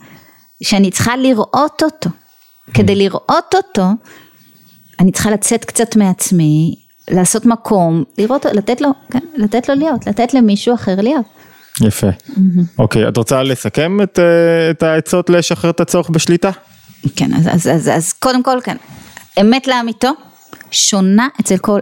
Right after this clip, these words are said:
Speaker 1: אחד ואחד, וזה בסדר.
Speaker 2: זה תלויה
Speaker 1: זה לא
Speaker 2: במיליון
Speaker 1: שאין
Speaker 2: נסיבות.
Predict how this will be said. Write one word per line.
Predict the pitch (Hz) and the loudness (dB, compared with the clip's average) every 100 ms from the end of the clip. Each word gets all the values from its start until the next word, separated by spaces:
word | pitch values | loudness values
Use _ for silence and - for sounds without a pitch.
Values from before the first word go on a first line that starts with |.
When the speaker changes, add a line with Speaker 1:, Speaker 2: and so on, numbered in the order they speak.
| 180 | -2
Speaker 1:
אחד | - 180 175 | -2 -4 -2
ואחד, | 175 160 - 233 226 | -2 -2 -2 -2 0
וזה | 185 196 196 | 0 2 0
בסדר. | 180 - 220 208 - - - 110 | 0 -2 -2 -2 -10 -18 -8 -2
Speaker 2:
זה | 92 | -2
תלויה | 92 113 113 110 | 0 0 2 2
Speaker 1:
זה | 113 | 2
לא | 113 | 2
Speaker 2:
במיליון | 123 160 320 | 2 2 0
Speaker 1:
שאין | 311 370 311 | -2 -2 -2
Speaker 2:
נסיבות. | 294 | 0